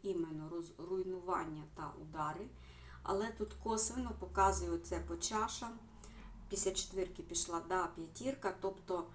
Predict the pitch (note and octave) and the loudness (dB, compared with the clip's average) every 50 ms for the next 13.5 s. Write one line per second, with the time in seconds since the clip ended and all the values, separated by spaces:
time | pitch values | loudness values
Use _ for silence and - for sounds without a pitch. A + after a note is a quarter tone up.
0 | - - - - - - - - - - - - - A3+ A3+ A#3 G#3+ G#3+ G#3+ G3+ | -14 -14 -14 -14 -14 -14 -14 -12 -12 -10 -8 0 6 6 8 8 6 4 2 2
1 | F#3+ F#3+ F#3 F#3 - - - - G3 F#3+ F#3 F3 E3+ E3+ - - - - - E3+ | 2 2 2 4 6 6 6 6 4 2 2 2 0 0 -2 -2 -4 -4 -4 -4
2 | E3+ F#3 G3 G#3+ A3 G#3+ F#3+ F3 E3+ - G3+ G3+ G#3 G3 - - - G3+ G#3 - | -2 -2 -2 -2 -2 -2 -2 -2 0 2 4 6 6 6 4 0 0 0 2 2
3 | F3+ E3+ - F#3 F#3 - F3 E3+ - - E3+ E3+ - - G3 G#3 A3 - - - | 2 0 0 -2 -4 0 2 6 6 6 4 2 2 4 4 4 4 4 4 4
4 | - G3 F#3 F3+ E3+ F3+ F#3 F3+ F3 - F3+ F3 E3+ F#3 G3+ G#3+ A3 A3 A3 A3 | 4 4 4 0 0 0 0 -2 -2 -4 -6 -4 0 2 2 2 2 0 -2 -4
5 | A3 G#3+ A3 A3 - - - - - - - - - - - F#3 F#3 F3+ F#3+ G3+ | -4 -4 -6 -10 -12 -18 -20 -20 -20 -20 -20 -18 -12 -4 0 0 2 2 2 2
6 | G#3 - - - A#3 A3+ A#3 A#3 - - - - - - - - - - - G3 | 6 6 6 6 4 2 -4 -6 -10 -16 -20 -20 -20 -20 -20 -20 -14 -8 -6 -2
7 | G3 F#3+ F#3 F#3 F#3 - F#3 G3 G#3 A3 B3+ C4 - - G#3+ G#3+ G#3+ A#3+ A#3+ A#3+ | 2 2 2 2 0 2 4 4 6 6 6 4 4 4 0 -6 -4 -4 -4 -2
8 | A#3 A#3+ - - C#4+ C4+ B3 - - - - C#3+ C#3 - - - - - - F#3+ | 2 4 6 6 6 6 2 0 -6 -10 -12 -12 -12 -14 -16 -20 -16 -10 -8 -4
9 | F#3 G3 G#3 G3 E3+ F#3 F#3 F3+ - - A3+ A#3+ C4 C4 - - - F#3+ F#3 F3+ | 2 4 4 4 4 4 4 4 6 4 4 2 -2 -4 -4 -4 -2 -2 -2 -2
10 | F3 F3 F3 F#3 G3+ A#3+ B3+ - - - G3 F#3+ F3 F3 E3+ F3 E3+ D#3 D#3 - | -2 -4 -2 -2 -2 -2 -2 -2 -2 -2 -2 -4 -4 -6 -6 -6 -6 -6 -4 0
11 | - G#3+ A#3+ C4 C4 - A3 F#3+ F3 F3 E3+ E3+ E3+ E3+ - E3+ E3+ E3+ E3+ E3+ | 4 6 6 6 6 4 -2 -6 -4 -4 -2 -4 -4 -2 -2 -4 -2 -2 -4 -4
12 | E3 E3 D#3+ D#3+ D#3+ D#3 - - E3+ E3+ E3 E3 D#3+ D#3 D#3 D#3 D#3 - - E3+ | -6 -8 -8 -8 -8 -10 -10 -8 -6 -6 -6 -6 -6 -8 -6 -6 -8 -8 -6 -6
13 | E3+ D#3+ D#3 D#3 D#3 D#3 D#3+ F3 G#3 C4 | -4 -2 -2 -2 -4 -4 -4 -4 -4 -4